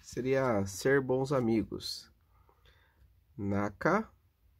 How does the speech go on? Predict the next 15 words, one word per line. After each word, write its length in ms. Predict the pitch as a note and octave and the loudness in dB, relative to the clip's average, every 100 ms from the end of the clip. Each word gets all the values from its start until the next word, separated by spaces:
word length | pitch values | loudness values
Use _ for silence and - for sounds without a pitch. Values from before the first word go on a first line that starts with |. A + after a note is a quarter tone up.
| _ - - | _ -20 -20
de 200 | - E2 | -12 -8
novo 320 | E2+ D#2+ F2+ | -4 -6 -6
aqui. 420 | F#2+ - D#3+ A3+ - _ _ _ _ _ | -8 -4 -2 -4 -10 _ _ _ _ _
Esse 140 | - - | -14 -10
aqui 160 | F3 | -6
é 60 | E3+ | -6
fácil 360 | - B2 - | -2 -4 -4
de 140 | A2 A2 | -6 -4
lembrar 320 | G#2 G#2+ A2 | -2 0 -2
porque 240 | - A#2+ | -2 -4
ele 140 | B2 B2 | -4 -4
tem 160 | C3+ | -2
o 80 | C#3 | -2
naka, 400 | C#3+ A2 G2 E2+ | -2 -2 -4 -4
né? 200 | F#2+ A#2+ | -2 -2